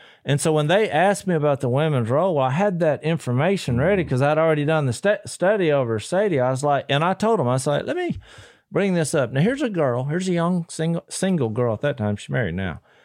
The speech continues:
I said, "And she's out sharing Jesus with everybody." I said, "When you look at the church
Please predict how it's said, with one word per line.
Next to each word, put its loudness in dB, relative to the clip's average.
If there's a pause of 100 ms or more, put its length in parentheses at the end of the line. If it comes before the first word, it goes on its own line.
(560)
I -2
said, 0
"And 0
she's -2 (580)
out -2
sharing -2
Jesus -2
with -4
everybody." -6 (520)
I -4
said, -2
"When 2
you 2
look 0
at -4
the -2
church -4